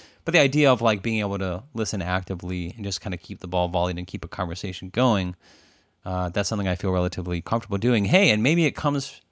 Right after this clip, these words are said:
<laughs> maybe it's also a skill set I've developed as a dude who just makes himself talk into a, a microphone for an hour each week. But, um, that's fine.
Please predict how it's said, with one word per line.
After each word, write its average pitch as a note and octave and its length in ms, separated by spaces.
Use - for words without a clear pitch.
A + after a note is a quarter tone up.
<laughs> - 220
maybe C#3 200
it's C3+ 80
also C3+ 300
a A#2+ 60
skill A#2 240
set A#2+ 220
I've G#2+ 140
developed G#2 320
as F#2+ 100
a G2+ 60
dude G2+ 180
who G#2+ 80
just G2+ 300
makes G2+ 320
himself G2 340
talk G2 240
into G2 140
a, F2 420
a G#2+ 60
microphone F#2+ 420
for F2+ 160
an F2 80
hour F2 320
each F#2+ 220
week. F2+ 220
But, A#2 300
um, G#2+ 520
that's F#3+ 240
fine. A2+ 380